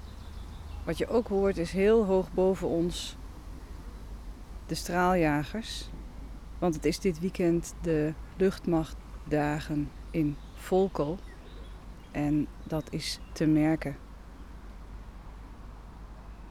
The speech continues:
Ik heb net eventjes op de,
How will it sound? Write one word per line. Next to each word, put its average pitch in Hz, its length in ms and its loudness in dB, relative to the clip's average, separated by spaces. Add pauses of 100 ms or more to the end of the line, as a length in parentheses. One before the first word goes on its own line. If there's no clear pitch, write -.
(1500)
Ik - 80 -4
heb 262 100 6
net 254 200 8
eventjes 196 480 2
op 185 100 2 (100)
de, 170 420 6